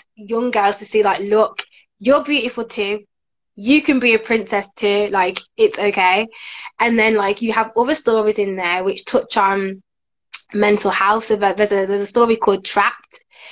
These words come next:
and literally the entire story is about what goes on inside of the, the little girl's mind, but you don't actually realise that until the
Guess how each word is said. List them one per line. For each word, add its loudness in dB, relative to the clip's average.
and 2
literally 4
the 4
entire 2
story -4
is 4
about 0
what 0
goes 4
on 0
inside 0
of -4
the, 0
the 2
little 4
girl's 2
mind, 2
but 2
you 4
don't 2
actually -2
realise 2
that -4
until -6
the -6